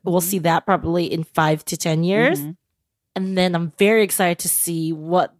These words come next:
Speaker 1: today's generation, which will be raised on this kind of animated movie, hopefully going forward,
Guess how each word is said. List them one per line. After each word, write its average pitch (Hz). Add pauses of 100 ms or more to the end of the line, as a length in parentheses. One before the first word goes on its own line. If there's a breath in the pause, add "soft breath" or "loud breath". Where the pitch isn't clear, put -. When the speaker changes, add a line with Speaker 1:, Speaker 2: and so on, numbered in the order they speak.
(540)
Speaker 1:
today's 202
generation, 170 (480)
which 180
will 185
be 175 (340)
raised 220
on 180
this - (200)
kind 165
of 160
animated 156
movie, 151
hopefully 156
going 151
forward, 151